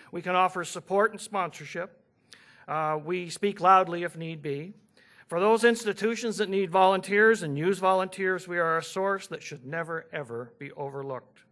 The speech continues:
Throw up the welcome sign, be user-friendly, and think big.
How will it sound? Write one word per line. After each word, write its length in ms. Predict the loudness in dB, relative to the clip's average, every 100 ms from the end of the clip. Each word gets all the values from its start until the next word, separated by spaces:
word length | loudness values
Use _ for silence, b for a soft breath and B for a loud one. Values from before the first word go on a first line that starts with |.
| _ b b b -20
Throw 340 | 0 6 8
up 180 | 6 6
the 80 | 2
welcome 420 | 2 0 -4 -10
sign, 440 | -8 -10 -10 -16 -20 _
be 80 | -4
user-friendly, 1000 | 0 0 -2 -4 -2 -2 -4 -10 -12 -14
and 160 | -16 -8
think 380 | -8 -8 -10
big. 360 | -6 -6 -6